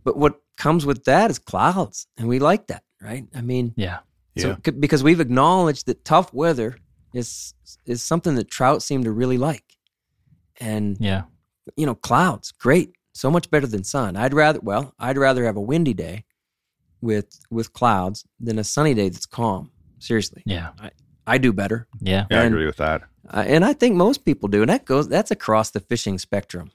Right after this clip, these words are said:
Speaker 1: I think. Um, most people acknowledge that. And yet, those same people will often stay home because they're, they think of 'em as bad conditions. And i-, i-, it's something they see as a
Speaker 2: Right.
Speaker 1: negative. "Ah, I don't wanna be uncomfortable out there." Or, "Oh, you can't even fly fish in that wind."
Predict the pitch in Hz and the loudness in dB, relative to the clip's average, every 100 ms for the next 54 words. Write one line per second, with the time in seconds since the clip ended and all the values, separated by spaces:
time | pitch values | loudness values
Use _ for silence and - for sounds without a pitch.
0 | _ 98 - 87 78 _ _ _ - 98 | _ -18 -14 -14 -14 _ _ _ -8 -4
1 | 95 95 - 110 131 - 143 135 120 107 | -4 -4 -4 -4 -4 -2 -2 2 2 4
2 | 110 170 131 110 104 123 135 151 240 175 | 4 4 2 2 0 0 -2 0 4 4
3 | 123 - _ _ _ _ _ _ _ _ | 4 0 _ _ _ _ _ _ _ _
4 | 120 120 - 143 - 214 120 104 104 107 | -4 -2 0 0 0 -2 0 0 0 0
5 | 104 98 101 98 113 196 165 98 95 101 | -4 -6 -4 -4 -2 0 0 -2 -6 -6
6 | 98 92 _ _ - 131 143 131 123 113 | -6 -8 _ _ -2 0 0 0 0 0
7 | 98 - _ 92 123 135 127 - - 113 | -2 -8 _ 0 2 4 2 -2 -6 -2
8 | 127 - 85 76 - - 123 95 - 92 | -2 -2 -10 -14 -16 -14 -16 -16 -16 -16
9 | - - 98 107 - 123 117 110 139 156 | -16 -18 -16 -12 -6 -6 -2 0 2 2
10 | 135 101 95 98 151 214 117 92 131 131 | 0 0 -2 0 2 4 2 0 -6 -6
11 | 147 143 117 117 101 104 98 110 101 95 | -4 -2 -2 -2 0 -2 -2 -4 -4 -4
12 | 95 87 - 98 92 - - - - 117 | -2 -4 -4 -6 -6 -10 -20 -10 2 4
13 | 113 113 117 123 104 104 92 - 107 110 | 6 4 0 -2 -2 -4 -6 -2 0 0
14 | - 98 - 92 87 - 110 92 87 | -2 -10 -8 -10 -12 -6 -4 -4 -8